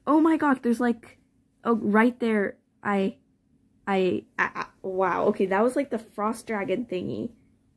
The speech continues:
that I was talking about. And looks like those were, like, the,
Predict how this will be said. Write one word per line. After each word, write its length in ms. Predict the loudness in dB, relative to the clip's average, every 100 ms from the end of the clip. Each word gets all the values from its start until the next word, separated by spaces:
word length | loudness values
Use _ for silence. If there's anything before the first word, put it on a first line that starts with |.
| _ -2
that 120 | 0
I 40 |
was 140 | 0 -2
talking 420 | -4 -2 -4 -4
about. 340 | -6 -6 -8 -10 -20 -20 _ _ -2
And 260 | 0 2
looks 200 | 2 0
like 240 | -2 -4 -4
those 460 | 0 0 0 -2
were, 200 | -4 -4
like, 240 | -2 -4 -6 -12
the, 340 | -10 -10 -12